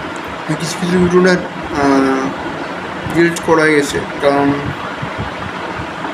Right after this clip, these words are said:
অটো টেই ছিল না, অটো আমার, আমার কি হাত কাঁপতো, সে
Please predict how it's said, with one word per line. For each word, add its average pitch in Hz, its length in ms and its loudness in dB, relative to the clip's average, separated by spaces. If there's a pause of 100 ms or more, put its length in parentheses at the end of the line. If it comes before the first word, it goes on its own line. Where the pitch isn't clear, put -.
(1600)
অটো 196 240 6 (1600)
টেই 170 260 6
ছিল 170 260 0
না, 135 120 4 (180)
অটো 135 160 0
আমার, 165 240 4 (2500)
আমার 156 180 2
কি 170 140 2
হাত 147 340 2
কাঁপতো, 208 300 4 (100)
সে 165 220 4